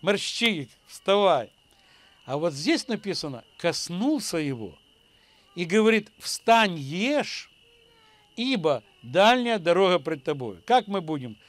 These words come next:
"Ну что ты спишь? Уже пора вставать. Ну сколько тебе раз можно говорить?" Вот, мы, значит, вот, а здесь: "Встань и поешь, потому что у тебя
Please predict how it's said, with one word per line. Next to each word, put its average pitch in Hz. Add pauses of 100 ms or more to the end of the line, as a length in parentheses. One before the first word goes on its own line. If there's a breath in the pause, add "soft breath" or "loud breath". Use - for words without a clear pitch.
(260 soft breath)
"Ну 196
что 285
ты 277
спишь? 220
Уже 185
пора 247
вставать. 226 (500 loud breath)
Ну 214
сколько 254
тебе 240
раз 247
можно 240
говорить?" 240 (420 loud breath)
Вот, 156
мы, 214
значит, 196
вот, 170 (280 soft breath)
а 143
здесь: 196
"Встань 220 (160)
и 175
поешь, 160 (680 soft breath)
потому 165
что 151
у 143
тебя 185